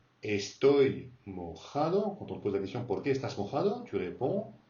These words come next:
estoy mojado porque llueve. Porque llueve. Parce qu'il pleut. Maintenant, ¿dónde? ¿Dónde? Avec, euh, un accent, c'est une question.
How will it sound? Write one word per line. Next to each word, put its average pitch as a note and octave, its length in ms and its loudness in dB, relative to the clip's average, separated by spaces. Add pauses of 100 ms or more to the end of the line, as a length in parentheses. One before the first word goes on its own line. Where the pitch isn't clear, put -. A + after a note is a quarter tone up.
(500)
estoy B2+ 640 0
mojado F#3 1000 -4 (100)
porque G2 680 2
llueve. F#2 580 -2 (220)
Porque F2+ 380 -2
llueve. F#2 560 -6
Parce - 260 -16
qu'il G#2 220 -10
pleut. F2 340 -8 (1700)
Maintenant, C3 260 -2
¿dónde? B2 500 2 (120)
¿Dónde? G#2+ 600 4
Avec, F#2 440 -10 (220)
euh, F2+ 280 -6 (120)
un F2+ 100 -10
accent, A#2+ 420 -6
c'est C#3 280 -6
une D#3 120 -6
question. - 380 -6